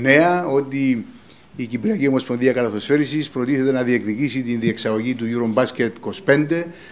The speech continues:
και μάλιστα έχει επιλέξει τη Λεμεσό, την πόλη μας,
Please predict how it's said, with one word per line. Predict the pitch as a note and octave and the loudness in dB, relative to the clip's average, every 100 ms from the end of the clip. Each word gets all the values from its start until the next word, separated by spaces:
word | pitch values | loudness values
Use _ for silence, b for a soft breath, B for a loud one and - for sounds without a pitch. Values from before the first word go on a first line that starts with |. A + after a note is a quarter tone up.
| B B B | B B B
και | C#3 | 2
μάλιστα | D3+ D3 - | 2 2 2
έχει | D3 | 2
επιλέξει | C#3 B2+ D3+ D3+ D3+ | 2 2 2 2 0
τη | |
Λεμεσό, | C#3 C3 A#2+ G#2+ C#3+ E3 | 4 4 4 4 4 4
την | C3 A#2 | 2 6
πόλη | D3+ D#3+ | 6 6
μας, | E3+ F3 F3 | 2 -2 -6